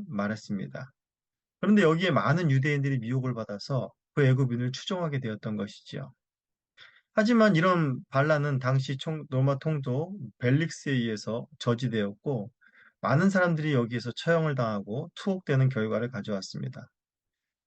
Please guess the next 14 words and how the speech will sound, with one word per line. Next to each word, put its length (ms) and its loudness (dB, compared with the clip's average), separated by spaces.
이런 180 6
상황 260 6
속에서 300 2
그 200 2
애굽인은 480 2
몰래 380 -4
도망을 360 -2
치게 200 -12
된 160 -8
것이죠. 480 -10
이에 220 4
대해서 480 6
유대인들은 600 2
자신들이 680 -2